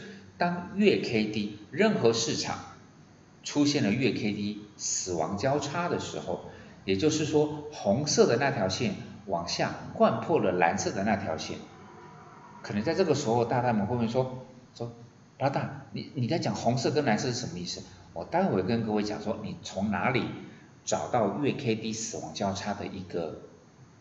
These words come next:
迹象。不过你至少要先记得，月K D死亡交叉就代表那个市场很有可能要做一个修正，盘整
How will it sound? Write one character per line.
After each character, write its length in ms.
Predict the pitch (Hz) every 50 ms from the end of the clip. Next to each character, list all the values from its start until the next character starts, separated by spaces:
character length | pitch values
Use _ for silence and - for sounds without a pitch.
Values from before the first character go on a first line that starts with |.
| - - - - - - - - - -
迹 200 | - - 147 147
象。 180 | - 196 147 - - - - - - - - - - - - - - - - - - - - - -
不 80 | -
过 260 | 117 165 160 - - - - - - -
你 80 | 117
至 180 | 113 117 135 143
少 180 | - 113 92 98
要 100 | 113 110
先 220 | 110 113 113 117
记 160 | - 123 107
得， 220 | - - - - - - - - - - - - - -
月 200 | 190 220 220 156
K 220 | - - - 170 160
D 160 | 160 170 165
死 200 | - - - 92
亡 160 | 82 85 87
交 200 | - 113 107 101
叉 540 | 101 107 113 101 101 104 107 - - - - -
就 100 | - 90
代 140 | 98 104
表 180 | 95 - 82 85 101
那 100 | 147 180
个 100 | 180 147
市 200 | - - 208 185
场 380 | - - 104 95 90 - - - - - -
很 240 | - - 98 120 151
有 100 | 185 208
可 220 | - - - 95
能 120 | - 82 82
要 120 | 90 95
做 160 | 95 117 107
一 100 | 92 -
个 320 | - 90 82 - - - - - - - - - - - - - - - - - - _ _ _ - - -
修 260 | - - - 113 107 101
正， 180 | - 113 95 82 - - - - - - - - - - - - - - - - -
盘 300 | - - - 120 175 233 -
整 200 | - 151 117